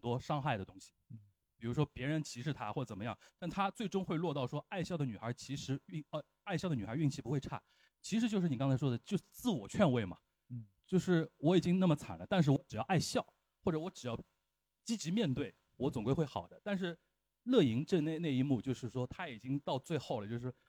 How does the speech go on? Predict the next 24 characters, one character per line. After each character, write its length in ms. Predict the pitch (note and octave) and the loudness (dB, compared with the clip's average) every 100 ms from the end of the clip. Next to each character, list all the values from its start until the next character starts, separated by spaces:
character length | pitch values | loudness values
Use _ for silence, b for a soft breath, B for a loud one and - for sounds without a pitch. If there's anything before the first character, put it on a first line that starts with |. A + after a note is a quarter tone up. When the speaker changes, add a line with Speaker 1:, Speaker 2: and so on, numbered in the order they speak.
| _ | _
Speaker 1:
我 120 | C3 | -4
都 80 | F#3+ | -2
想 180 | A#3 F#3 | -2 -4
死 340 | - - - D3 | -6 -12 -16 -12
了， 260 | F#3+ A#3+ - _ _ _ - | -8 -8 -8 _ _ _ -4
最 120 | F3+ | 0
后 80 | D#3 | 0
还 120 | D3+ | 0
没 100 | C#3 | -4
死 180 | - C3 | -4 -8
成， 280 | - G2+ A#2+ | -8 -8 -8
那 120 | G#3 | -4
我 240 | C3+ G2 - | -4 -6 -2
为 120 | A3+ | -2
什 60 | C#3 | 0
么 60 | |
不 120 | C3 - | -2 -8
把 100 | - | -14
这 120 | C3+ | -16
个 60 | A#2+ | -14
疼 200 | - A#2 | -10 -6
痛 160 | D#3+ | -4
感 120 | A2 A2+ | -4 -6
喊 180 | A2 | -10